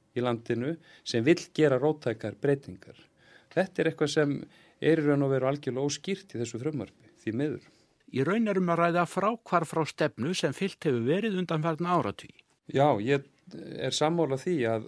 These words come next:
Speaker 1: að það hefur verið sú almenna stefna sem hefur komið fram í, í allri umræðu um auðlindamál á síðustu áratugum.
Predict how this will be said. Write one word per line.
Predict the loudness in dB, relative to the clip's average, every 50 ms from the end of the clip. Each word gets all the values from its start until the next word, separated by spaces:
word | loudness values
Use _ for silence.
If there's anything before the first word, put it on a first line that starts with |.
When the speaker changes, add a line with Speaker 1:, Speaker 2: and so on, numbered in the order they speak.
| -6 -4
Speaker 1:
að | -2 -2 -2 -2 -4 -6 -8 -10 -10 -10 -8 -2
það | 2 4 4 4 4 2
hefur | 0 0 0 0 2
verið | 4 4 4 4 4 2 0 -2
sú | -6 -2 -2 0 0 0 -2 -4 -6 -8 -10 -6
almenna | -4 -2 0 0 0 2 2 2 2 2 2 2 2 2 2 0 -2 -4 -8 -10 -12 -10
stefna | -6 2 4 4 4 4 0 -4 -4 -2 -2 -2 -4 -4
sem | -4 -4 -4 -2 -2
hefur | -2 -2 -2 -2
komið | -2 -2 -2 -2 -2 -2
fram | 0 0 2 2 2 0
í, | 0 -2 -2 -2 -2
í | -2
allri | -2 -2 -2 -4 -4 -2
umræðu | -2 0 0 2 2 2 2 2 2 2
um | 2 2
auðlindamál | 2 2 2 2 0 0 -2 -2 -2 -2 -2 -4 -4
á | -6
síðustu | -4 -4 -4 -4 -4 -4 -4 -2
áratugum. | -2 -2 -4 -4 -8 -12 -14 -14 -16